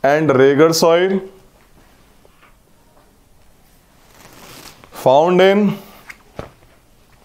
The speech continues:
parts of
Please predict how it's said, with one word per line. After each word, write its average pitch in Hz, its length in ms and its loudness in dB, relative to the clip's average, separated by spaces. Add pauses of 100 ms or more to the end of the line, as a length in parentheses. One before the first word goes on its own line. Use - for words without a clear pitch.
(2750)
parts 165 380 2
of 175 260 2